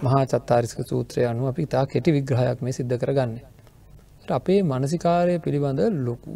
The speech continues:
විග්‍රහයක්, අපේ හිත පිළිබඳ ලොකු විග්‍රහයක්, දුක් ඇති, දුක් සකස් වෙන හිතේ දුක් සකස් නොවන විදිහට හිත සකස් කරගන්න වැඩපිළිවෙලක් තමයි බුදුරජාණන් වහන්සේගේ ධර්මය තුල තියෙන්නේ. ඒක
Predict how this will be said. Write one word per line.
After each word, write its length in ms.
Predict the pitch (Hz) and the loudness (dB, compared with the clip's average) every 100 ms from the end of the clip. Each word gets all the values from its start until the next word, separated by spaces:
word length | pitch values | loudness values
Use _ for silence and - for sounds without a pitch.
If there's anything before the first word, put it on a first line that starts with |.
| 180 190 214 190 | -8 -4 -2 0
විග්‍රහයක්, 640 | 151 - 190 151 113 117 - - - | 0 2 2 2 -4 -10 -18 -20 -20
අපේ 260 | - 170 160 | -2 2 4
හිත 180 | 131 175 | 4 2
පිළිබඳ 380 | 190 180 131 117 123 - - - - - - - | 4 4 4 0 -6 -16 -20 -20 -20 -20 -14 -2
ලොකු 260 | 117 - 202 190 | 0 4 6 6
විග්‍රහයක්, 560 | 180 208 190 139 113 - - | 4 6 6 6 2 -4 -6
දුක් 220 | 143 175 - - | 2 2 2 0
ඇති, 300 | 147 147 220 214 | 0 4 2 2
දුක් 240 | 139 160 185 | 2 2 2
සකස් 380 | - 165 - 226 - | -4 -2 0 0 4
වෙන 140 | 214 | 4
හිතේ 400 | 151 143 151 147 143 - - - - | 4 2 2 2 0 -6 -20 -20 0
දුක් 160 | 151 160 | 0 0
සකස් 320 | - 180 175 - - - | 0 2 2 0 -10 -2
නොවන 340 | 143 143 233 226 | 6 8 8 6
විදිහට 360 | 151 131 135 131 127 - - - - - | 4 0 0 -2 -2 -6 -18 -20 -20 -4
හිත 180 | 139 165 | -2 0
සකස් 340 | 160 165 156 | 0 0 0
කරගන්න 400 | - 147 143 139 123 | 0 0 2 0 0
වැඩපිළිවෙලක් 680 | 113 156 202 165 135 123 - | 4 4 4 4 4 0 -2
තමයි 260 | - 123 175 | -2 0 0
බුදුරජාණන් 440 | 139 135 127 127 | 0 0 0 -2
වහන්සේගේ 280 | 127 131 120 | -2 -2 -2
ධර්මය 240 | 117 120 | 0 -2
තුල 160 | 117 185 - - - - - - | 2 0 0 -12 -20 -20 -20 -4
තියෙන්නේ. 300 | 135 143 143 | -2 0 -2
ඒක 120 | 131 | -2